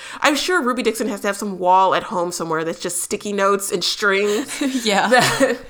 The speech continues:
Speaker 1: <laughs> connect everything because it's
Speaker 2: Aliens,
Speaker 1: massive.
Speaker 2: except there's actually aliens.
Speaker 1: Exactly. <laughs> So it's just bonkers. So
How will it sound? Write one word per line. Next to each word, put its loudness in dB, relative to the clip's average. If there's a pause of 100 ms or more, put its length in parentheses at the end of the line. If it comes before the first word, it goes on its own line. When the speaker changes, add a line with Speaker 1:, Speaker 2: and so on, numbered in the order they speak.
Speaker 1:
<laughs> -20
connect 0
everything -4
because -2
it's 6
Speaker 2:
Aliens, 6
Speaker 1:
massive. 0
Speaker 2:
except 4
there's 4
actually 2
aliens. -2
Speaker 1:
Exactly. -2
<laughs> -20 (720)
So 2
it's -2
just -6
bonkers. -4 (540)
So -2